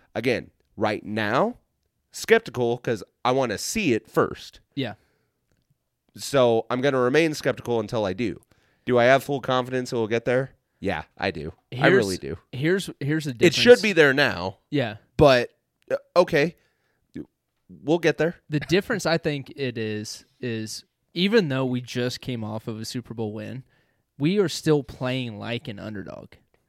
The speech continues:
Speaker 1: And th-, and that's what makes us dangerous.
Speaker 2: Yes, like an uh,
Speaker 1: Yeah.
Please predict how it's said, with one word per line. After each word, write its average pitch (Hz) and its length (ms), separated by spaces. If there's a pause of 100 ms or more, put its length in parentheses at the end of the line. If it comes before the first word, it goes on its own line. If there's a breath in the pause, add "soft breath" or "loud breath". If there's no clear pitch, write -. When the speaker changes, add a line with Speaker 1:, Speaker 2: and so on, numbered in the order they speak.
(420)
Speaker 1:
And 131 140
th-, 127 120
and 117 120
that's 117 180
what 117 120
makes 104 240
us 98 300 (180)
dangerous. 95 480
Speaker 2:
Yes, 143 300
like 135 160
an 139 160 (280)
uh, 123 140
Speaker 1:
Yeah. 92 180